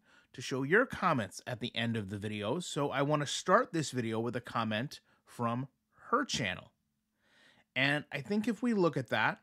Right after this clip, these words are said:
we understand we're transitioning to a Hameo, but of course, we're also transitioning to this message. Chantal, I don't think you fully understand what it means to try.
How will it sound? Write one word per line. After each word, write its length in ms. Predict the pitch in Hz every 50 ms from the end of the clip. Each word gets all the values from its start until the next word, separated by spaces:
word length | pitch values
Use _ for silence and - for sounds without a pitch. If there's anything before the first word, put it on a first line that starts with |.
| _ _ _ _ _ _ _ - - _ _
we 160 | - 120 123
understand 560 | 127 131 139 147 147 - - 151 139 139 143 139
we're 60 | 139
transitioning 680 | 127 - 151 135 135 127 117 123 127 - - 143 139
to 100 | 143 156
a 40 | 165
Hameo, 760 | 139 123 139 135 135 139 139 139 135 135 135 131 131 131 135 - - - - - - -
but 180 | - 147 - -
of 200 | - 143 - -
course, 440 | - - 294 269 208 190 - - -
we're 140 | 170 170
also 500 | 170 170 170 165 - - 185 165 160 151 -
transitioning 680 | - - 160 147 147 135 143 143 135 - 151 139 135
to 100 | 127 -
this 220 | 123 120 120 - -
message. 320 | 120 113 107 - - 95
Chantal, 540 | - - - 143 135 127 - - 95 - - _ _ _ _ _ _ _ - - _ _ _ _ _ _ _ _ _ _ _ _ _
I 100 | - 135
don't 420 | 143 131 120 160 185 214 240 214 165
think 380 | - - 170 160 156 131 -
you 220 | 135 135 135 131 123
fully 500 | - - - 139 139 139 143 147 143 -
understand 800 | - 131 135 123 123 120 - - - 120 117 113 113 107 98
what 160 | 104 117 117 123
it 100 | 104 92
means 340 | 107 110 107 104 104 - -
to 140 | - 113 104
try. 500 | - - - 98 95 95 - - -